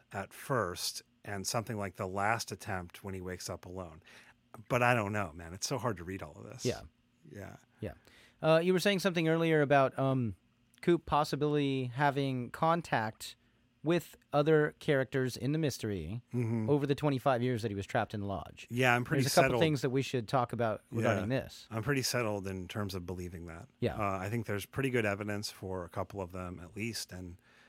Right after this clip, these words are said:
Speaker 1: maybe more circumstantial evidence for the third one.
Speaker 2: Yeah. So we hear from Cole in the finale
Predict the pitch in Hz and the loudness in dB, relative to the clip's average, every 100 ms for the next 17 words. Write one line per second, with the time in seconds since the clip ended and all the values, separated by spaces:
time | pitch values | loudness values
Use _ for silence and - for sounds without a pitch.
0 | - 117 101 98 95 85 117 107 95 - | -6 -4 -2 -2 -4 -2 -2 -2 -6 -4
1 | 95 92 98 90 85 82 82 - 90 85 | -4 -4 -6 -8 -10 -12 -12 -12 -10 -10
2 | 85 92 92 92 98 113 120 76 98 - | -6 -4 -6 -8 -12 -8 -6 -6 -4 0
3 | 156 156 185 196 175 190 165 139 143 139 | 2 4 4 2 6 10 10 8 4 2
4 | 143 139 135 127 139 131 123 110 139 143 | 0 2 0 0 0 0 -2 0 2 4
5 | 151 101 85 | 4 2 -2